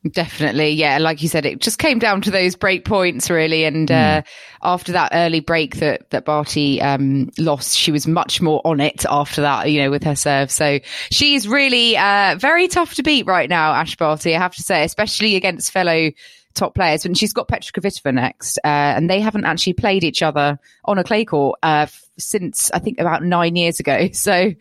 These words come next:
Speaker 1: um,
Speaker 2: <laughs>
Speaker 1: I, which I don't think really matters. That's such a long time ago. Barty must have been about sixteen then.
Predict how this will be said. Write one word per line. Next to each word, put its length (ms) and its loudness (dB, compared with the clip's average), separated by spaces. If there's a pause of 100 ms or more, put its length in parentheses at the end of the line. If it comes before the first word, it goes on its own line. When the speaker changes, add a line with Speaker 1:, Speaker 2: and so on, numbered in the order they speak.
(360)
Speaker 1:
um, 640 2
Speaker 2:
<laughs> 80 -2
Speaker 1:
I, 80 4
which 220 0
I 20 0
don't 220 2
think 120 0
really 200 2
matters. 500 0
That's 240 0
such 320 -2
a 40 2
long 120 2
time 260 2
ago. 160 0
Barty 380 0
must 200 -2
have 60 -2
been 120 0
about 240 -2
sixteen 920 0
then. 360 0